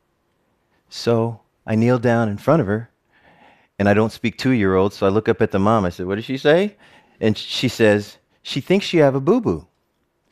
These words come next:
So I, I go, "No, I don't have a boo-boo. No, not at all." And the little girl says, "Does it hurt?" And so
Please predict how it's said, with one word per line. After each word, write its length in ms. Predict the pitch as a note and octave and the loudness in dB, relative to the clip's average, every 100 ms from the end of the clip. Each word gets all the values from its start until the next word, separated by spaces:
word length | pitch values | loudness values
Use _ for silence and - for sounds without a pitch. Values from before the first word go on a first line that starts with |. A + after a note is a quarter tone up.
| _ _ _ | _ _ _
So 200 | - B2+ | -4 -2
I, 100 | D#3 - - | -2 -6 -4
I 100 | C#3 | -2
go, 160 | A#2+ | 0
"No, 300 | B2 A3+ C#4 | 0 0 2
I 60 | G3+ | 2
don't 140 | B3 | 2
have 160 | D#3 B2 | 2 0
a 60 | A2+ | 0
boo-boo. 460 | A#2+ B2 F3+ B3 - _ | -2 0 -2 -2 -12 _
No, 180 | A3+ A#3+ | 0 2
not 200 | F#3 A3 | 2 2
at 120 | G#3+ | 2
all." 360 | A#3+ G3 F2+ - _ _ _ _ - | 0 0 -2 -10 _ _ _ _ -4
And 140 | B2 | -2
the 60 | B2 | 2
little 220 | C#3+ C3+ | 2 4
girl 220 | B2+ B2 | 2 2
says, 500 | - A#2 G#2 G2 - _ _ _ _ _ B2 | 2 2 2 0 -10 _ _ _ _ _ -10
"Does 220 | A2+ D3 C3+ | 0 2 2
it 100 | C3 | 0
hurt?" 440 | D#3 E3+ C4+ C#4+ _ _ _ _ _ _ _ _ _ _ _ _ - - _ | 2 4 2 0 _ _ _ _ _ _ _ _ _ _ _ _ -20 -20 _
And 80 | B2+ | -12
so 380 | - C3 A#2 | 2 4 4